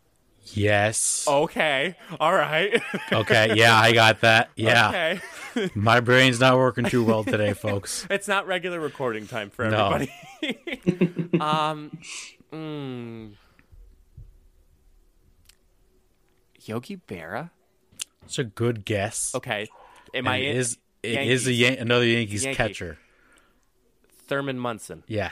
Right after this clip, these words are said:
Speaker 1: Thurman.
Speaker 2: Really?
Speaker 1: Mostly because, like, Thurman was my dad's favorite player growing up. And, like, every time my dad talks about Thurman, he just, like, lights up. And I don't know, I feel like it'd just be cool to, like, get a chance to, like, talk to Thur-, and, like,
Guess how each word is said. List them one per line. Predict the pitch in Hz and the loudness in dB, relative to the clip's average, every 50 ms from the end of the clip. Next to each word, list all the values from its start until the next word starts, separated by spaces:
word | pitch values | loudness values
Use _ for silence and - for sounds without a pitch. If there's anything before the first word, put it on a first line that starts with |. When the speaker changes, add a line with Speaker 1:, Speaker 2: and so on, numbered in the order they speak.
| - - | -8 -8
Speaker 1:
Thurman. | - 101 98 92 87 - | -6 -4 -4 -4 -4 -4
Speaker 2:
Really? | 370 415 403 381 175 131 107 95 92 90 - | -4 -2 -2 0 0 0 -2 -4 -4 -4 -2
Speaker 1:
Mostly | 131 135 151 160 - 196 202 196 | 0 2 2 2 0 -2 -2 0
because, | 190 185 - 170 156 156 139 131 | 0 0 2 2 2 2 2 0
like, | 131 135 127 117 107 | 0 0 0 -2 -2
Thurman | - - 139 123 127 127 135 135 135 | -4 -2 0 0 0 0 0 0 0
was | 127 123 123 117 | 0 0 0 -2
my | 117 113 107 | -2 -4 -4
dad's | 98 101 95 98 104 104 - | -2 -2 -2 -2 -2 -4 -6
favorite | - 113 107 98 92 107 107 | -4 -4 -4 -4 -4 -6 -8
player | _ - 98 95 98 101 | _ -6 -4 -4 -2 -2
growing | 101 107 107 107 107 110 107 | -2 -2 -2 -2 -2 -2 -2
up. | 107 107 - _ _ _ _ _ _ | -4 -4 -6 _ _ _ _ _ _
And, | - 101 | -4 -2
like, | 107 110 110 107 - - | 0 0 0 -2 -4 -4
every | 117 123 127 135 131 | -2 -2 -2 -2 -4
time | - 135 123 117 110 | -4 -2 -2 -2 -4
my | 110 104 | -4 -6
dad | 101 101 101 104 104 101 | -4 -4 -4 -6 -6 -6
talks | - 110 98 101 - - | -6 -6 -6 -6 -6 -8
about | - 101 101 - | -8 -8 -8 -8
Thurman, | - 107 101 98 98 101 95 | -8 -8 -8 -6 -6 -6 -6
he | 95 95 | -8 -8
just, | 92 98 95 - - | -8 -8 -10 -8 -8
like, | 104 92 - | -8 -10 -10
lights | 90 85 90 92 95 - - | -10 -10 -8 -8 -8 -8 -8
up. | 95 92 92 - _ _ _ _ _ _ _ _ _ _ _ _ _ _ _ _ _ _ _ - | -8 -8 -10 -10 _ _ _ _ _ _ _ _ _ _ _ _ _ _ _ _ _ _ _ -8
And | 107 110 107 104 104 101 101 98 - | -6 -4 -4 -4 -4 -6 -8 -8 -6
I | 107 107 123 | -4 -4 -2
don't | 131 131 | -2 0
know, | 127 120 | 0 0
I | 110 110 110 | 0 -2 -2
feel | - 139 131 | -2 0 0
like | 123 123 113 - | 0 0 -2 -4
it'd | 123 113 | -6 -6
just | 113 117 110 - | -6 -6 -6 -6
be | 113 110 | -6 -6
cool | - 120 113 110 110 107 | -4 -4 -4 -2 -2 -4
to, | 107 | -4
like, | 98 98 98 95 - _ _ _ _ _ _ _ _ _ _ _ _ _ _ _ _ _ _ _ _ - | -4 -4 -4 -6 -8 _ _ _ _ _ _ _ _ _ _ _ _ _ _ _ _ _ _ _ _ -10
get | - 123 113 | -8 -6 -6
a | 107 | -6
chance | 98 - 120 110 110 | -8 -8 -8 -8 -8
to, | - - | -8 -6
like, | 107 101 90 - | -6 -6 -6 -6
talk | - 104 98 104 - | -8 -8 -8 -8 -8
to | - 98 | -12 -16
Thur-, | - 104 107 | -12 -10 -8
and, | 117 120 123 131 | -6 -6 -4 -2
like, | 131 135 131 - | -2 -2 -2 -4